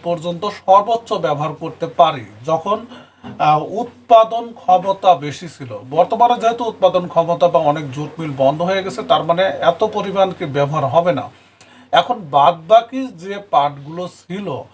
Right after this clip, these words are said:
আহ, সেগুলো কাঁচা পাট হিসাবে বিদেশে রপ্তানি হতো। কিন্তু বর্তমান সরকার যে সিদ্ধান্তটা নিয়েছে,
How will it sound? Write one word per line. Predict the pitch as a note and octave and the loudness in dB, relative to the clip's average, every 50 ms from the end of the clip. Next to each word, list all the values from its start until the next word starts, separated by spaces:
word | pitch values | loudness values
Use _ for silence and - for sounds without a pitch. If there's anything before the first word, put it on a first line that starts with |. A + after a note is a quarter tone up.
| _ _ _ _ _ - | _ _ _ _ _ -8
আহ, | D3 D#3 D#3+ | -4 -4 -4
সেগুলো | - - - F3 E3+ D#3 F3 F3+ F#3 F#3 | -4 -4 -4 -6 -4 -4 -2 0 -2 -2
কাঁচা | F3 - D#3+ C#3+ C#3 - - D#3 D3 | 0 2 0 0 0 0 -2 -4 -4
পাট | - - C#3 C#3+ - - - | 0 2 2 2 2 -2 -10
হিসাবে | E3+ D#3 - F3 E3 E3+ E3+ | -14 -12 -8 -6 -4 -4 -6
বিদেশে | C#3+ C#3 C3+ C3 B2 C3 A#2+ - D#3 | -6 -6 -10 -8 -8 -8 -8 -8 -6
রপ্তানি | C#3+ C3+ B2+ - - - - C#3 C3 C3 | -2 -2 -2 -2 -2 -6 -8 -6 -6 -4
হতো। | B2 E3 F3 E3+ - - G#2+ - - _ _ - _ _ _ _ _ _ _ - | -2 0 0 0 -2 -6 -14 -14 -16 _ _ -20 _ _ _ _ _ _ _ -2
কিন্তু | G#3+ A#3 C4 B3+ E3 D3 - | 0 4 4 4 2 2 4
বর্তমান | F3 F3+ G3 G3+ - - A#3 A#3 B3+ C4 B3+ B3 | 6 6 6 6 4 -2 0 2 2 2 2 -2
সরকার | - - - G3+ G3 F#3 F3+ - F3 D#3 C3+ B2+ B2 B2 | -10 -10 0 0 0 0 0 -2 -2 -2 -2 -2 -2 -12
যে | B2+ D#3 F3+ F#3 | -10 -8 -8 -8
সিদ্ধান্তটা | F3+ - - - E3+ D#3 C#3 C3+ D#3 D#3 D#3+ D3 D#3 E3 E3 - F3+ F3 | -8 -12 -14 -12 -12 -12 -10 -8 -8 -8 -8 -6 -8 -8 0 2 2 2
নিয়েছে, | C#3+ C3+ C#3+ D#3+ E3+ E3 - - - C3+ A#2+ | 2 -2 -6 -4 -6 -6 -8 -8 -10 -10 -10